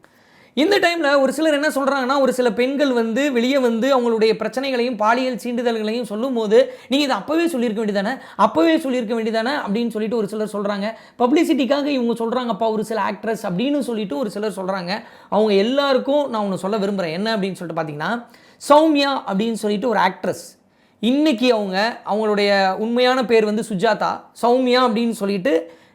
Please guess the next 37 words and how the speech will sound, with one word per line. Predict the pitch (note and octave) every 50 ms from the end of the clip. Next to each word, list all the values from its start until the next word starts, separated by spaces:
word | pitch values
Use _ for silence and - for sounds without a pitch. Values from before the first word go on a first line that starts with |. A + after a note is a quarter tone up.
| _ -
நடிகைக்காக | F#3 G#3+ G#3+ B3+ C4 C4 A#3 - A#3+ A3+ A#3+ C4
அந்த | C4+ B3 A3+ F#3+
பேரை | F#3 A3 A3 G#3+ G3+
வந்து | G3 G3 G3+
வச்சிருந்தாங்க. | F3+ - G#3 F#3 F#3 E3 D3+ C#3 C#3+ - - - _ - _ -
அவங்க | G#3 B3 C4+ B3
வந்து | B3+ D4 D#4 B3+
ஒரு | A#3+ B3 C#4 D#4 D#4+ D4 D#4+ - -
தமிழ் | - B3 B3 C4+ C#4
சினிமா | - - B3 A#3+ A3 A3
பண்ணியிருக்காங்க, | G3 G#3 G3+ G#3 G3+ F#3 A3+ B3 C4 A#3+
மூணு | A3 A#3 C4 C#4 C4+ C4
மலையாள | A3+ G#3 G#3 A3 A3+ A3+ A3
சினிமா | - - G#3+ G#3 G3+ G3+
பண்ணியிருக்காங்க, | E3+ G3 G3 F#3 F3+ A3 A#3 A#3+ A3+ G3+ G3+
நாலுமே | A3 A3+ B3+ C4 B3 A#3 B3 B3
சூப்பர் | A#3+ B3 A3 F#3 G#3+ F3
டூப்பர் | F#3 F3 E3 E3 D3
ஹிட்டு. | D#3+ D#3 - E3+ E3 - - _ _ _ _ -
அப்படி | F3+ G3 F#3 - C4 A3 A3 G3+ G3+
இருந்தும் | A#3+ C#4+ E4 D#4 C4+ B3+ A#3 A#3+ - - - -
அவங்க | - F3+ A3 A#3 A3+ G#3
வந்து, | G3 G3 A3 C4+
"எனக்கு | B3+ A#3 G#3+ E3+ E3+ D#3
சினிமா | - G#3+ A#3 C#4 D#4 D#4+ D#4+
இண்டஸ்ட்ரியே | D4 C4 B3+ B3 B3 B3 A#3 C4 C4+
வேணாம்" | B3 G3 G3+ G#3+ A#3 A#3+ A#3+ B3 B3 A#3+
அப்படின்னு | G#3+ F#3+ G#3+ A3 A3
சொல்லிட்டு | G#3 - G3 F#3+ F#3+ F#3 D#3 G3+ G#3+ A#3+ - - - _ _ _ _ _ -
அவங்க | - F#3+ G#3 G#3 G3
வந்து | F#3+ G#3 A#3 G#3+
யூ | G#3+ A#3 B3 B3+ B3+
எஸ் | A#3+ B3+ B3
போயிட்டு, | A3 G#3+ G#3 G#3 G3 E3 A3 A3 A#3 A#3 A#3 A#3 A#3
அதுக்கப்புறம் | G#3 G3+ G3 G#3 G3 A#3+ A#3 G#3+ G3
மென்டல் | G#3 A#3+ A3+ C#4+ C#4 B3 A3+
ஹெல்த் | A#3 A3+ -